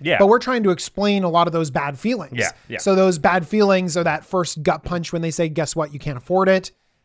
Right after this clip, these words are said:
Speaker 2: And also when you feel like you're getting a free gift that goes with it, amazing box topper, but then you find out later that you're actually paying for it.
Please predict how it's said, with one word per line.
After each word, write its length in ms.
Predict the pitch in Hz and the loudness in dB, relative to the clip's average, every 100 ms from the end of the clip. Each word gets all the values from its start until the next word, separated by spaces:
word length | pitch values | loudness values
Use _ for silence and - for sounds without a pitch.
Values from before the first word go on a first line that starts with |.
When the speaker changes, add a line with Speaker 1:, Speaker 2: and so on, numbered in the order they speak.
| - | -10
Speaker 2:
And 400 | 165 175 175 175 | -2 0 2 0
also 520 | - 185 185 190 175 | 2 2 2 4 4
when 520 | 165 160 170 165 165 170 - | 2 0 0 0 -2 -6 -8
you 220 | 165 165 | -4 -4
feel 320 | - 220 247 | -2 0 2
like 200 | 214 185 | 2 0
you're 80 | 175 | 0
getting 240 | 170 160 | 0 -2
a 60 | 139 | -6
free 600 | - - 170 185 220 208 | -12 -14 -2 0 2 0
gift 420 | 156 180 180 - | 2 2 2 -2
that 160 | 165 160 | -8 -2
goes 240 | 160 139 | -2 0
with 200 | 160 208 | 0 0
it, 120 | 170 | 0
amazing 720 | 143 160 196 214 202 180 160 | -2 -2 0 0 0 -2 -4
box 360 | 156 170 214 - | -2 -4 -4 -8
topper, 500 | 165 143 156 147 131 _ _ _ _ - | -6 -6 -4 -6 -6 _ _ _ _ -8
but 160 | 151 - | -6 2
then 260 | 180 175 | 2 2
you 80 | 170 | -2
find 260 | 143 175 165 | -4 -2 -2
out 160 | 147 | -2
later 220 | 156 170 | -2 -2
that 100 | 160 | -2
you're 80 | 165 | -4
actually 280 | 151 151 151 | -6 -6 -8
paying 260 | - 151 135 | -6 -6 -8
for 220 | 131 | -10
it. 100 | 117 | -16